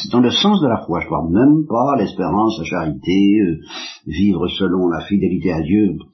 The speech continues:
peut-être très infidèle à Dieu, et dire, je crois, parce que j'ai décidé de croire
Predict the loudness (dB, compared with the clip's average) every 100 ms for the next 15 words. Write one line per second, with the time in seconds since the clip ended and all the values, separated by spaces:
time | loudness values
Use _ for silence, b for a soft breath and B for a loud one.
0 | _ -10 -6 -4 -6 -4 0 2 2 2
1 | 0 0 0 2 4 4 4 4 2 2
2 | -2 -2 -2 -6 -8 -14 _ _ _ _
3 | _ _ _ _ -14 -8 -6 -2 0 2
4 | 2 2 2 -2 -6 -6 -10